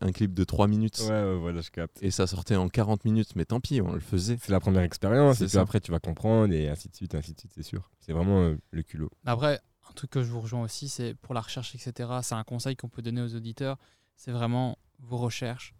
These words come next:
Speaker 3: faites-les en anglais.
Speaker 2: Ah ouais.
Speaker 3: Genre, c'est,
Speaker 1: <laughs> Ouais.
Speaker 3: faites-les
Speaker 2: Ouais, c'est,
Speaker 3: en
Speaker 2: c'est fou,
Speaker 3: anglais.
Speaker 2: mais
Speaker 3: Vous avez mille fois plus de, de résultats si vous les faites en anglais que si vous les faites en français.
Speaker 2: C'est sûr,
Speaker 3: Genre,
Speaker 2: c'est
Speaker 3: c'est un
Speaker 2: sûr.
Speaker 3: truc de fou.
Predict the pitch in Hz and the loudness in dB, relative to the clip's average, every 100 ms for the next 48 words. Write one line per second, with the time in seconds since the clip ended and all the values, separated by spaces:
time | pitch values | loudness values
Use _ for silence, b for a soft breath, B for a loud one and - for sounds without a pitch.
0 | - _ 131 - 123 120 117 113 107 - | -20 _ -8 -2 0 2 0 -2 -6 -12
1 | - _ - 85 113 104 110 113 117 113 | -20 _ -2 2 2 0 -2 0 -2 -2
2 | 127 143 160 131 131 131 120 117 110 82 | -4 -2 -2 2 2 2 2 2 2 0
3 | 78 73 80 _ - 120 120 120 127 123 | 0 -2 -10 _ -12 -4 -2 2 2 0
4 | - _ _ - 139 160 147 - 131 - | -4 _ _ -18 -4 -2 0 -2 -4 -4
5 | 131 123 127 117 113 113 _ - 120 117 | -6 -2 -2 -2 -4 -6 _ -6 -4 0
6 | 131 131 123 131 135 123 117 131 117 113 | -2 -2 -2 -4 -2 -4 -4 -4 -4 -2
7 | 113 117 123 - 117 113 117 107 104 113 | -2 -4 -6 -6 -6 -6 -6 -10 -10 -10
8 | - 113 101 - 110 - 165 117 98 131 | -10 -8 -6 0 0 0 0 0 0 -2
9 | 120 - - | -4 -6 -10